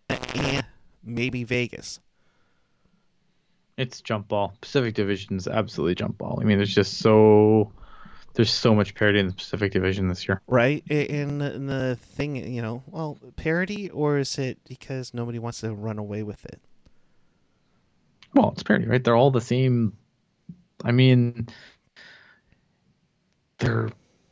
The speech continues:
Speaker 2: they're, like, there's a, there's just, the Pacific's just filled with a bunch of, and I guess all teams are, are somewhat gonna be somewhat flawed in a salary cap system, but, like,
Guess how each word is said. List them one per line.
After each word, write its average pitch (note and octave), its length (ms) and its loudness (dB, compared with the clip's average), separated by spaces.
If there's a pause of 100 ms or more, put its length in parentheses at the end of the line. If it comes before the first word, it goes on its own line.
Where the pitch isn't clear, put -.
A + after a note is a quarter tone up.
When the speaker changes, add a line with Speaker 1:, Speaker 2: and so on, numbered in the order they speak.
(120)
Speaker 2:
they're, C3 220 4
like, C#3+ 260 2
there's C3+ 200 2
a, C3 220 0 (280)
there's C3+ 200 -2
just, - 220 -4 (100)
the C#3 120 2
Pacific's A3 520 0
just - 180 -8
filled B2 200 4
with G#2+ 120 2
a G#2 60 2
bunch G#2+ 300 0
of, G#2+ 180 2 (520)
and A#3+ 100 8
I D4+ 40 6
guess E4+ 300 6
all D3+ 200 6
teams D#3+ 340 0
are, D3+ 160 4 (100)
are C#3+ 140 4
somewhat C#3 400 2
gonna C3+ 160 2
be B2 100 0
somewhat B2 380 0
flawed A#2 420 4
in A2+ 100 2
a G#2 60 0
salary A2 380 0 (140)
cap A2 220 0
system, C3+ 480 -4
but, B2+ 400 2
like, C3 320 0